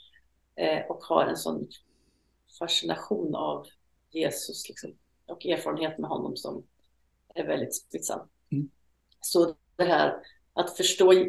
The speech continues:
Speaker 1: vem Jesus är, lära känna Jesus i en svensk kontext, det var ju här hon fick, liksom,
Speaker 2: Mm.
Speaker 1: lärjungatränas och
Speaker 2: Ja.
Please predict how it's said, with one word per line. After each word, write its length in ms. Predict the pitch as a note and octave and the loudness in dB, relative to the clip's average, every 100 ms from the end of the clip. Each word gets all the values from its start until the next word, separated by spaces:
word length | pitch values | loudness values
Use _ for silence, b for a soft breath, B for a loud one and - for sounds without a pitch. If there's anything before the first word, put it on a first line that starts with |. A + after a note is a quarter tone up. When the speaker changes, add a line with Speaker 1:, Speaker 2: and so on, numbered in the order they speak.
| - | 0
Speaker 1:
vem 140 | E3+ | 0
Jesus 360 | E3 D3 D3+ - | 2 0 -4 -2
är, 100 | C#3+ | 0
lära 120 | C#3 | 0
känna 220 | - D3 | -2 -4
Jesus 440 | D3 C#3 C#3+ - - | -4 -2 -4 -6 -4
i 180 | F3 D#3 | -2 -2
en 160 | - | -2
svensk 560 | - - A#3+ B3 A3 - | -6 0 2 4 2 -4
kontext, 420 | - G3+ - - - | -8 -6 -8 -8 -4
det 60 | |
var 100 | E3 | 0
ju 60 | D#3+ | 0
här 400 | - A3 E3+ - | 2 2 2 0
hon 160 | D#3 - | -8 -8
fick, 380 | D#3+ - - - | -10 -12 -14 -10
liksom, 300 | - - D#3+ | -8 -6 0
Speaker 2:
Mm. 120 | D#3 | 2
Speaker 1:
lärjungatränas 800 | E3 D#3 D#3+ D#3 - C#3 - - | 2 -2 -4 -6 -4 -4 -4 -6
och 60 | E3 | -6
Speaker 2:
Ja. 200 | - | -6